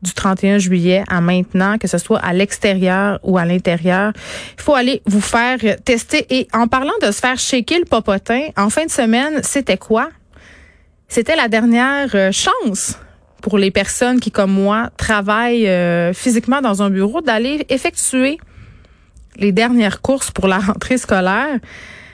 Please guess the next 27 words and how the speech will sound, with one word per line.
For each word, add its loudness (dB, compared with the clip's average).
Et 2
je 2
sais -2
pas, 0
euh, 2
j'ai 2
une 4
bulle 2
au 0
cerveau 0
et 2
je 0
me 2
suis -2
dit, « -2
Je -2
vais 2
aller 0
au -4
centre -2
d'achat. » -4
<laughs> -6
Oui. 2
Ma 4
fille 0
avait 2
besoin 2